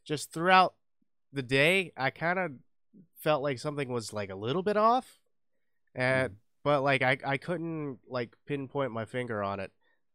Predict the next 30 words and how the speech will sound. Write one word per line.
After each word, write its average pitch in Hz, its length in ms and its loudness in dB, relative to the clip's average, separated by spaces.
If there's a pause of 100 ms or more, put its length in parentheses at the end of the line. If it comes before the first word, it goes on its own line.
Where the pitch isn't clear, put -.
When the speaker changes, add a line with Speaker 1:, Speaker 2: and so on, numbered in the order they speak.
Speaker 1:
Like, 104 140 -6
I, 131 80 6
I 113 320 0
wasn't 165 420 4 (160)
coughing 151 440 6
at 127 120 -2
the 127 80 -8
time, 131 380 -2
I 123 40 -2
wasn't 123 280 -4
sneezing 117 520 -6
or 113 60 -2
anything 113 400 -6
like 110 220 -6
that. 117 320 0 (460)
It's 117 120 -10
just, - 300 -8
Speaker 2:
Yeah. 80 240 -16
Speaker 1:
it 113 120 -12
just 120 200 -10 (100)
felt, 131 280 2 (1400)
felt 151 200 2
sort - 380 -2
of 147 160 -2
just 143 260 -6
like 131 220 0
something, 151 500 -2
something 143 400 -6
was 107 140 -8
up. 104 240 -4